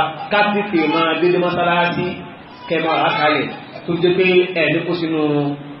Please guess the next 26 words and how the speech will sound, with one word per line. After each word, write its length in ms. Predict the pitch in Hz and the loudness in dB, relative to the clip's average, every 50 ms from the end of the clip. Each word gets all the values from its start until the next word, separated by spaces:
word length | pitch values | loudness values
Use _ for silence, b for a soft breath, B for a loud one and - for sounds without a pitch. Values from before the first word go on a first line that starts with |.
| - - - | -16 -14 -8
ìdájọ́ 440 | 127 131 131 156 160 165 165 160 151 | -8 -2 2 2 2 4 4 4 2
eléyìí. 340 | 156 160 180 170 - - - - - - - - - - - - - | 4 4 4 4 4 2 0 -2 -6 -10 -12 -16 -16 -18 -18 -18 -6
Allah 240 | - 151 180 180 165 | -2 2 2 2 2
subhanahu 280 | - 175 165 156 147 | 2 2 2 2 2
wa 60 | 147 | 0
ta'ala 260 | - 151 165 165 165 147 | 0 0 0 0 0 0
Karim. 340 | - 151 147 147 - - - - - - - - - - - - - - - | 0 0 0 2 2 0 -2 -2 -6 -10 -12 -14 -16 -18 -20 -20 -20 -20 -14
Ó 100 | - 131 | -8 -2
ní, 120 | 139 147 147 | 0 2 2
"Ya 240 | 151 156 160 165 165 165 165 160 160 156 151 147 143 143 | 4 6 6 6 8 8 6 6 6 4 4 4 2 2
ayyuhal 420 | 139 147 147 160 175 175 170 160 156 | 0 0 0 2 4 4 4 4 4
ladhina 340 | 156 151 147 156 151 147 143 143 | 2 2 2 2 2 2 2 2
amanu." 380 | 156 151 151 190 214 214 202 165 135 104 - - - - - - - - | 2 2 2 4 4 4 4 2 0 -2 -4 -6 -10 -14 -16 -18 -18 -12
Mo 120 | - - 180 | -6 -4 -2
pè 100 | 175 175 | 0 2
é 100 | 175 180 | 2 2
tẹ́ 200 | 175 202 185 185 | 4 4 4 4
ní 180 | 196 196 202 202 202 202 202 202 - - - 196 | 6 6 6 6 6 6 4 2 0 -2 -2 0
ìmánì 440 | 208 208 202 208 208 202 202 196 190 | 2 4 4 4 4 4 4 4 4
o, 140 | 180 180 175 175 175 175 - - - - - - - | 4 4 4 4 2 -2 -6 -8 -12 -14 -16 -16 -8
"idha 280 | - 147 147 151 156 151 | -4 -2 2 4 4 6
nudiya 580 | 151 160 175 180 180 175 165 156 175 175 170 165 | 6 4 4 4 4 2 2 2 2 2 2 2
lis-salati 680 | 156 156 156 151 - 160 151 165 190 214 208 - - - - | 2 2 0 -2 0 2 4 4 6 6 6 4 4 2 0
min 140 | 151 147 139 | -4 -2 -2
yawmil 280 | 147 160 151 143 135 - | 0 0 2 2 0 2
jumu'ah." 400 | 175 214 226 214 196 185 180 175 | 2 2 2 4 4 4 2 2